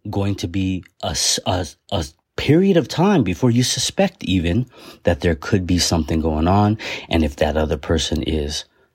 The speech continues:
too tired or doesn't know how to communicate it, by the time they actually do communicate it, it can be in a very, very bad place. And if you take the,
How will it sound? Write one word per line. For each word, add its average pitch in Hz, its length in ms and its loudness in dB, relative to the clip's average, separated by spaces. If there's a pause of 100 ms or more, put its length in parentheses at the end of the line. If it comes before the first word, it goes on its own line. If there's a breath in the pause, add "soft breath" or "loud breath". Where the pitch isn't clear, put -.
(120)
too - 160 -4
tired 87 760 2 (400)
or 78 220 -2
doesn't 73 320 -2
know 80 120 0
how 78 140 0
to 78 80 -2
communicate 82 720 2
it, 78 220 0 (480 loud breath)
by 85 100 4
the 82 120 0
time 85 260 2
they 82 80 4
actually 78 420 0
do 78 400 0
communicate 76 680 0
it, 82 240 -2 (220 loud breath)
it - 140 -2
can 131 120 2
be 143 160 4
in 143 80 4
a 127 80 4
very, 143 440 2
very 151 260 2
bad 123 380 2
place. - 580 -2 (760 soft breath)
And 95 120 4
if - 100 -2
you 90 80 0
take 107 360 0
the, 90 260 2